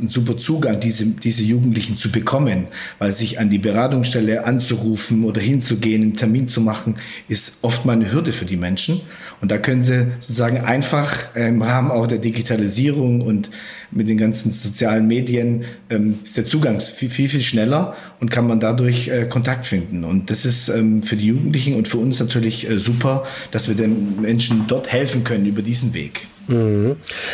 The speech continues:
Speaker 2: Ach, das treibt mich zu ganz vielen Fragen. Äh, zum einen, und ich glaub, damit fangen wir ruhig an.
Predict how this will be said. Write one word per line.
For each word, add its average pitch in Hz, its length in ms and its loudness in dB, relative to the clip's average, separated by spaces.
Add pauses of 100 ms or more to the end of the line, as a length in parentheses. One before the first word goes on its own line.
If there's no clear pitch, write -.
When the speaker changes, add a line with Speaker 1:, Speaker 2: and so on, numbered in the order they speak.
Speaker 2:
Ach, 120 200 -2
das - 160 -4
treibt 175 220 -4
mich 156 80 0
zu 151 120 -2
ganz 147 180 0
vielen 127 240 0
Fragen. 113 560 0
Äh, 110 200 0
zum 120 280 0
einen, 135 260 0
und 139 240 -2
ich - 140 -6
glaub, 151 180 -2
damit 156 200 0
fangen 151 260 -2
wir 135 100 0
ruhig 123 280 -2
an. 117 240 -2